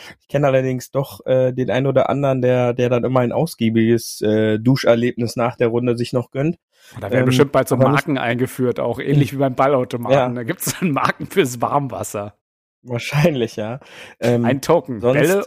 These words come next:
Speaker 2: oder
Speaker 1: ähm,
Speaker 2: Warmwasser, kannst du dir überlegen.
Speaker 1: <clears throat> Gebe ich dir recht,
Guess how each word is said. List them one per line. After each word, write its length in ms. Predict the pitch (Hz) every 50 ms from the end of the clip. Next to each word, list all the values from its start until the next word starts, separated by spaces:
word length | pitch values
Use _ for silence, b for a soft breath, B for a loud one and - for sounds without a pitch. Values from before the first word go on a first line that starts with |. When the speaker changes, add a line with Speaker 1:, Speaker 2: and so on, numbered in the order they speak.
| - -
Speaker 2:
oder 260 | - 151 175 185 185
Speaker 1:
ähm, 60 | 139
Speaker 2:
Warmwasser, 580 | 160 160 165 151 131 110 110 - - 127 - 127 113
kannst 260 | - 123 113 - -
du 40 | 165
dir 20 | 170
überlegen. 540 | 196 220 214 214 170 123 98 101 - - -
Speaker 1:
<clears throat> 1400 | _ _ _ _ _ _ _ _ _ _ _ _ _ _ _ _ _ _ _ _ _ _ _ _ _ _ _
Gebe 160 | - 139 143 160
ich 100 | 143 -
dir 180 | - 135 113
recht, 420 | 123 156 226 - - - - -